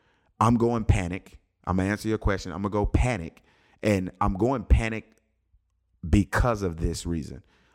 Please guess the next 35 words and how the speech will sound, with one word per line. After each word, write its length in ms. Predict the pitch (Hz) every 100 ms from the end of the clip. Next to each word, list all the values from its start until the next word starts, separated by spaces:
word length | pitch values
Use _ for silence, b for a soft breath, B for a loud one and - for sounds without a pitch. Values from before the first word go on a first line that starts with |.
| -
A 80 |
lot 180 | 87 107
of 80 | 120
people 260 | 127 120 110
are 40 |
high 200 | 92 101
on 100 | 101
the 60 | 101
Cowboys 560 | 90 95 87 87 90 85
because 360 | 85 - 87
they 200 | 90 90
beat 380 | 85 92 90 - b b b
the 220 | 123 143
New 240 | 139 147 151
York 480 | 151 147 143 139 120
Giants, 800 | 139 139 139 139 139 135 135 b b b
and 280 | - 104 98
they 140 | 113 117
feel 280 | 117 127 120
as 100 | 107
if 120 | 107
they're 120 | 107
going 220 | 101 107 110
to 80 | 113
the 100 | 104
Super 300 | - 104 101
Bowl. 320 | 95 92 92
But 280 | 87 87 80
just 380 | 87 104 110 107
like 400 | 107 113 - b b b
the 80 | -
Dallas 380 | 151 185 104 110
Cowboys 560 | - 107 104 107 104 101
team 340 | - 107 104
come 400 | 101 101 85 80